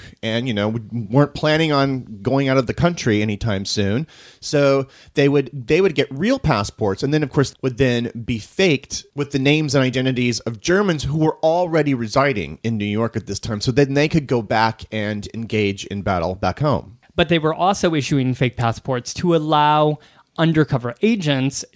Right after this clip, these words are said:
Speaker 2: to travel to France and to Great Britain.
Speaker 1: And spy over there.
Speaker 2: And spy for the Central Powers.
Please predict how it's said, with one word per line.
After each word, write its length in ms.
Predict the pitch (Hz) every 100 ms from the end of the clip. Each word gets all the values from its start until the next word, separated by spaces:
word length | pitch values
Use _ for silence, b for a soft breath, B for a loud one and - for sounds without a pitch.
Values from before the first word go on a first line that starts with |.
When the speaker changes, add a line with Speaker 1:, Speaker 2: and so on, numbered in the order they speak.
| -
Speaker 2:
to 400 | - 156 143 147
travel 480 | - - 147 143 139
to 300 | - 139 127
France 500 | - 151 135 135 -
and 220 | - 123
to 100 | 135
Great 320 | 127 123 120
Britain. 640 | 127 165 208 180 107 131 -
Speaker 1:
And 100 | 139
spy 320 | - 123 120
over 140 | 127 139
there. 200 | 170 208
Speaker 2:
And 160 | 156 143
spy 320 | - - 139
for 140 | 131 139
the 100 | 127
Central 300 | 143 120 113
Powers. 760 | 165 196 143 - - - -